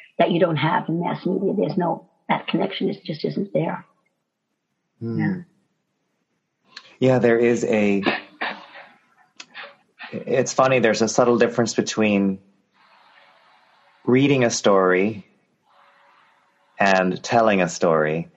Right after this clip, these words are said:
Speaker 2: in that you're so much more connected to the audience. But there's also a difference between having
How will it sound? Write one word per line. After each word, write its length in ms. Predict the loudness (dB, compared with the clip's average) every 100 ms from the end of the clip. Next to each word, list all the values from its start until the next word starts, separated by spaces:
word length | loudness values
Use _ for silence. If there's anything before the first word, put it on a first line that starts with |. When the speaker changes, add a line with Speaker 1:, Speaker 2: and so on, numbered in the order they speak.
| _ _ -6
Speaker 2:
in 160 | -2
that 180 | 0 2
you're 120 | 0
so 180 | 0 0
much 220 | 0 0
more 140 | 0 0
connected 520 | 0 -2 0 -4 -6
to 200 | -8 -6
the 140 | -4 -2
audience. 680 | -2 -2 -4 -6 -10 -18 _ _ _ _ _ _ _ _ _ _ _ _ _ _ _
But 120 | 2
there's 160 | 4 4
also 420 | 2 2 2 2
a 280 | 2 2 2
difference 680 | 0 0 2 2 0 -4 -4
between 800 | -4 -4 0 2 2 0 -2 -6 _ _ _ _ _ _ _ _ -20 -20 _ _ _ _ -8
having 640 | -2 2 2 2 -2